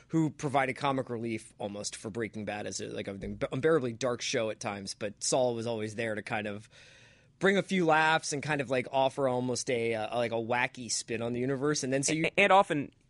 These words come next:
Speaker 2: he was the one who could jump in when things got very dark and be like, "What are we actually talking about
Speaker 1: Yeah,
Speaker 2: here?"
Speaker 1: exactly. And so then you bring him into, you, you create a world around that character, and inevitably I think I thought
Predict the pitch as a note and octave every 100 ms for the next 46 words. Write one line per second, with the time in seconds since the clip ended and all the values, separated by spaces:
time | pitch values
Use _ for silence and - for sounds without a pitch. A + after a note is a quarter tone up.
0 | _ D3+ F3 D#3+ D3+ C#3+ C3 C3 C#3 A2+
1 | C3 A#2+ D3+ C#3+ A2 A#2+ A2 G#2+ F#2 F#2+
2 | C3+ A#2+ G#2 F#2+ G#2 G2+ G2 G2 D3 G#3+
3 | B3+ A#3+ A#3 A3+ - G#3+ G#3+ G3+ F#3 C#3+
4 | A2 F#2 A#3 C#3 C#3 D3+ F#3 F3 B2 A#2+
5 | D3+ D#3 G3 G3 G3 F3 G#3 A3+ G3+ F#3
6 | F3+ D#3+ E3 F3+ D#3+ D#3 - G3 E3 E3+
7 | D#3 C3 B2+ D#3+ G3 D3 C#3 - D3+ D3
8 | C3+ A#2 G#2 G#2+ A#2+ B2+ B2 A#2+ - -
9 | C#3+ F3 F3+ D3 D3 B2+ - D3 B2+ -
10 | C#3 B2+